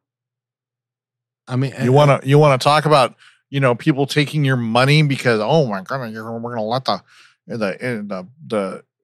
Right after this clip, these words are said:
Speaker 2: you know, the immigrants in and they're gonna take our jobs." No,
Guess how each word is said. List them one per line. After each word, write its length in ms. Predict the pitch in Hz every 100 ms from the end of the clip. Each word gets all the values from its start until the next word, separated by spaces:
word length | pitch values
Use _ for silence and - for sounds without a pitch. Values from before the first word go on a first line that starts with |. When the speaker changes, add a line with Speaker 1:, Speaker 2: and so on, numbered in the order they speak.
| _
Speaker 2:
you 140 | 123 113
know, 300 | 98 95 104
the 800 | 95 90 92 - - - 131 -
immigrants 420 | 131 120 107 104
in 180 | 107 101
and 140 | 98 95
they're 80 | 107
gonna 200 | 107 90
take 200 | - 90
our 80 | 92
jobs." 460 | 92 107 95 78 -
No, 380 | 131 147 147